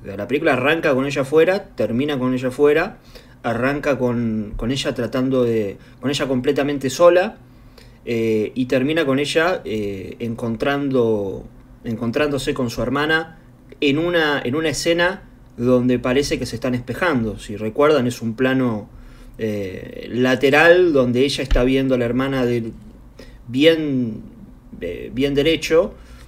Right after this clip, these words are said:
eh, y es un traveling a la hermana, a ambos rostros, ¿no? Arranca en el rostro de,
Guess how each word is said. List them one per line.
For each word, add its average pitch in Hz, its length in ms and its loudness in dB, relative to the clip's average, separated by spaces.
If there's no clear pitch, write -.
eh, 104 1040 -2
y 117 180 -4
es 123 180 -2
un 120 260 -2
traveling 147 560 6
a 127 60 2
la 127 100 2
hermana, 151 460 2
a 120 340 0
ambos 156 220 0
rostros, 117 520 -4
¿no? 131 140 -4
Arranca 135 280 -2
en 135 60 0
el 131 100 -2
rostro 139 360 -2
de, 147 240 2